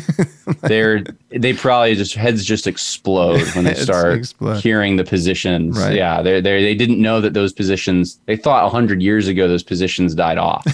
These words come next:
Speaker 1: <laughs> Right, right.
Speaker 2: And, um, they're just shocked that they survived the evolutionary
Speaker 1: Yep.
Speaker 2: process.
Speaker 1: But hi-,
Speaker 2: But,
Speaker 1: history
Speaker 2: um,
Speaker 1: is a big factor too, and, and you're
Speaker 2: Yeah.
Speaker 1: good with that, John.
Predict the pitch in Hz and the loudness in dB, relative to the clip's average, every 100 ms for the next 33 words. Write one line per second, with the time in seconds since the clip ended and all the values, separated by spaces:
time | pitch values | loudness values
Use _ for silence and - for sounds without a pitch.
0 | - 143 160 - - - - - 104 95 | -4 -4 -4 -6 -10 -14 -20 -6 -2 0
1 | 90 90 87 85 82 - 110 95 92 - | 2 2 2 0 -2 -4 -2 0 -2 0
2 | 107 90 85 92 85 92 87 82 98 90 | 0 0 -2 -2 0 0 0 0 0 0
3 | 87 85 85 82 - 90 82 87 90 92 | 2 2 0 -2 -2 0 0 0 0 0
4 | 82 76 92 87 - 78 - - - 131 | -2 -2 -2 -2 -2 -4 -6 -14 -6 -2
5 | 143 147 180 147 196 185 175 254 190 139 | 2 2 2 2 2 2 2 2 2 2
6 | 170 - 170 156 135 - 147 170 175 123 | 0 2 -2 0 -2 0 2 4 2 0
7 | 110 110 120 110 170 165 127 104 123 165 | -2 -2 -2 2 2 2 2 2 0 -2
8 | 101 95 95 110 | -2 -2 -2 -4